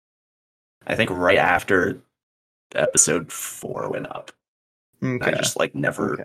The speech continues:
Speaker 1: actually said it on the podcast. But yes, I did see
Speaker 2: Yeah.
Speaker 1: that. That, that is something that I am aware of.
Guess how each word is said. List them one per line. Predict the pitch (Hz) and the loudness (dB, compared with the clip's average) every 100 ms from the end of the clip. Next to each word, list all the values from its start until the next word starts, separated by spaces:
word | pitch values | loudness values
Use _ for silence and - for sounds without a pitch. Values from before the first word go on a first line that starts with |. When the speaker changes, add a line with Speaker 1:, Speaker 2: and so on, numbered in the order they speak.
| - | -4
Speaker 1:
actually | 80 69 - - | -2 -2 -4 -6
said | - - | -6 -6
it | |
on | - 69 71 _ | -10 -14 -18 _
the | - | -18
podcast. | - - - - - | -10 -6 -2 -2 -2
But | - | 0
yes, | 113 87 - | 4 6 6
I | 76 | 6
did | 98 117 | 8 10
see | - 113 | 10 8
Speaker 2:
Yeah. | |
Speaker 1:
that. | 107 - _ _ _ _ | 6 6 _ _ _ _
That, | 110 104 | 2 4
that | 98 | 4
is | 95 | 4
something | 104 98 98 95 92 | 4 4 2 0 -2
that | 90 | -2
I | 87 | 0
am | 90 | -2
aware | 90 87 87 | -2 -4 -4
of. | 73 113 | -4 -8